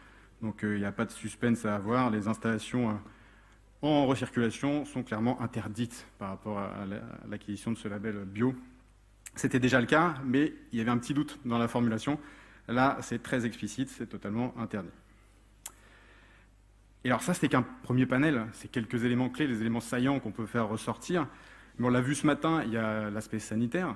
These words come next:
qui n'est pas à négliger en pisciculture. Les choses évoluent en plus, euh, puisque Marine l'a évoqué, euh, il y a actuellement des démarches pour acquérir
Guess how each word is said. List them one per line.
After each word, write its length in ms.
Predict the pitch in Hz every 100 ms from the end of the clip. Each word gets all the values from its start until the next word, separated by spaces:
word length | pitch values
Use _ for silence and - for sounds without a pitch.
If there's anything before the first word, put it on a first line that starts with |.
| - - -
qui 100 | 110
n'est 80 | 110
pas 160 | 139
à 40 | 131
négliger 500 | 131 127 127 139 139
en 140 | 110
pisciculture. 760 | 104 113 - 113 101 151 175 123
Les 80 |
choses 220 | 107 143 131
évoluent 340 | 123 135 190
en 80 | 180
plus, 340 | - 190 - - - - - - -
euh, 100 | 113
puisque 420 | - 127 - -
Marine 1000 | 117 110 110 107 107 110 123 123 110 104
l'a 120 | 104
évoqué, 540 | 104 113 139 160 170 -
euh, 200 | 117 107
il 60 | 107
y 40 |
a 40 | 113
actuellement 340 | - 123 127
des 80 | 117
démarches 600 | 104 135 135 - - - - - - - - - - - - _ _ - -
pour 160 | 127 131
acquérir 500 | 135 139 135 143